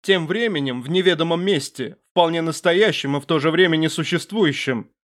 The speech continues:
некто с головы до ног, укутанный в чёрное, взирал за пределы окружавшей его пустоты, наблюдая за миром, зовущимся среди немногих сведущих санктуарием.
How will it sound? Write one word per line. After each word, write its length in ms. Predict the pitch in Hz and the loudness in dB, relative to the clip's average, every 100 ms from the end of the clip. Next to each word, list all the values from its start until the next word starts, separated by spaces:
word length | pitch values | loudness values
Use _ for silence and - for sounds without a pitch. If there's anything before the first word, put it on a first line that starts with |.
| - | -4
некто 420 | 214 226 - 147 | 2 2 2 -4
с 100 | 127 | -4
головы 380 | 135 160 160 160 | -2 2 4 4
до 140 | 151 165 | 4 4
ног, 260 | 202 - | 2 -2
укутанный 540 | 156 143 185 151 156 143 | -6 -4 -4 -2 0 0
в 80 | |
чёрное, 580 | - 208 175 170 165 151 _ _ - | 2 2 2 2 0 0 _ _ -8
взирал 380 | 143 233 240 | 2 4 4
за 120 | 190 208 | 4 2
пределы 440 | 202 180 208 196 | 2 2 4 4
окружавшей 640 | 180 180 156 185 180 190 | 2 -2 2 0 2 -2
его 200 | 180 165 | -2 -2
пустоты, 800 | 147 160 - 170 160 143 123 98 _ _ _ _ | -4 -6 0 0 0 -2 -2 -4 _ _ _ _
наблюдая 520 | 131 131 147 151 143 | -4 2 2 4 4
за 180 | 123 139 | 4 2
миром, 460 | 151 190 127 107 - _ - | 2 2 0 -2 -8 _ -2
зовущимся 640 | 190 233 220 220 202 214 | 0 2 0 0 2 2
среди 340 | 196 190 175 180 | 2 2 2 0
немногих 520 | 175 180 180 170 - | 0 2 2 2 -2
сведущих 760 | - 196 175 175 165 185 160 _ _ _ | 0 2 4 2 2 0 -2 _ _ _
санктуарием. 1120 | - 208 196 220 208 180 139 123 120 107 | 2 2 4 4 6 6 4 2 -4 -6